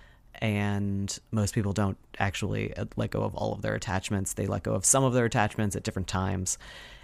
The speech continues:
And each time that you do that, it is a terrifying experience and a leap of faith, because you don't know what's on the other side. You just know that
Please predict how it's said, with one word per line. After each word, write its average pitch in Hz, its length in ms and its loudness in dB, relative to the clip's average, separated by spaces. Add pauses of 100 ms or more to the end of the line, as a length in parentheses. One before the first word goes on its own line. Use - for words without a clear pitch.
And 113 240 2
each 131 300 6
time 107 520 2
that 101 140 0
you 101 140 0
do 107 180 2
that, 98 300 -2
it 101 280 -2
is 101 500 0 (120)
a 101 600 2 (320)
terrifying 131 500 6
experience 101 720 2
and 104 160 0
a 101 400 0 (140)
leap 110 260 2
of 98 100 2
faith, - 520 -6 (340)
because 101 380 2
you 104 140 4
don't 104 340 -2
know 98 180 0
what's 101 240 -4
on 90 140 0
the 95 80 -2
other 98 160 -4
side. 98 420 2
You 98 80 2
just 95 260 -2
know 95 280 2
that 95 260 0